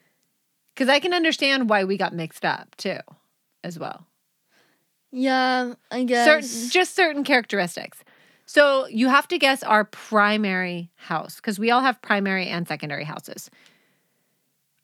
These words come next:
Speaker 1: The
Speaker 2: Obviously,
Speaker 1: first
Speaker 2: we're not the Sorting Hat. We can't exactly get it correct.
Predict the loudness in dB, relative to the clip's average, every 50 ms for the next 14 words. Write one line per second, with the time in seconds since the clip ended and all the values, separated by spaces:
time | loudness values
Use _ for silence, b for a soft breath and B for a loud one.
0 | _ -2 2 2 2 4 4 4 4 2 0 -2 -4 -6 -6 -6 -6 -6 -6 -8
1 | -10 -12 -14 -12 -10 -10 -10 -8 -10 -10 -10 -10 -12 -12 -12 -14 -16 -18 -16 -16
2 | -16 -14 -16 -16 -16 -16 -16 -18 -18 -20 -20 -20 -20 -20 -20 -20 _ _ _ _
3 | _ _ _ -20 -16 -14 -12 -12 -14 -16 -18 -18 -16 -16 -14 -14 -16 -18 -18